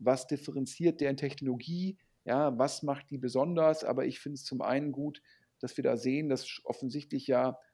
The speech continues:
universitäre Forschung in der Ausgründung mündet und gleich auch kommerzialisiert wird und auch gleich ein Investor mit am Tisch sitzt. Das ist erstmal vorteilhaft. Wahrscheinlich geht's darum, da kann ich jetzt nur spek-, spekulieren,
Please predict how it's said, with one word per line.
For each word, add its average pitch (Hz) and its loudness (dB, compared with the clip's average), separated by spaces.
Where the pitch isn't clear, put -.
universitäre 143 2
Forschung 160 0
in 131 0
der 113 6
Ausgründung 139 0
mündet 190 6
und 139 0
gleich 135 6
auch - -2
kommerzialisiert 139 2
wird 170 4
und - -4
auch 117 0
gleich 139 2
ein 123 -2
Investor 127 -4
mit 120 -8
am 117 -4
Tisch 196 -4
sitzt. 185 6
Das 139 2
ist 143 -2
erstmal 127 -2
vorteilhaft. 156 4
Wahrscheinlich 156 4
geht's 160 0
darum, 156 6
da 131 4
kann 139 -2
ich 139 -4
jetzt 143 -6
nur 135 -2
spek-, 139 -2
spekulieren, 151 2